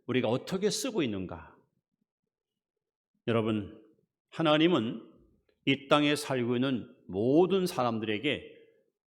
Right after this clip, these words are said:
공평하게 하루 스물네 시간,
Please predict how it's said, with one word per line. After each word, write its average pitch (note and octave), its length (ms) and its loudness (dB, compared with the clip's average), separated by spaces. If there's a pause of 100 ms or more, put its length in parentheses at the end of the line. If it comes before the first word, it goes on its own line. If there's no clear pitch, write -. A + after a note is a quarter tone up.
(220)
공평하게 B2 1160 -2
하루 E3 280 0
스물네 C#3 520 -2
시간, F#2 440 -6